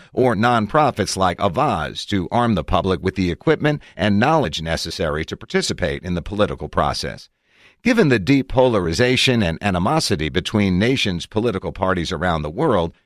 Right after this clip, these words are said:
we need all the tools to amplify truth and civility we can get.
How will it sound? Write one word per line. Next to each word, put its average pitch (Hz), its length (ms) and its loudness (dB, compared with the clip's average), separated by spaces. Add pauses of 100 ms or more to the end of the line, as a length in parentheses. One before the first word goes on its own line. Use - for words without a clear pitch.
(120)
we 135 220 0
need 143 280 2 (100)
all 147 280 4
the 127 180 2
tools 104 520 -2
to 76 160 -4
amplify 104 540 0
truth 156 360 -2
and 90 160 -2
civility 139 540 0
we 95 160 -2
can 139 200 -2
get. 101 300 -2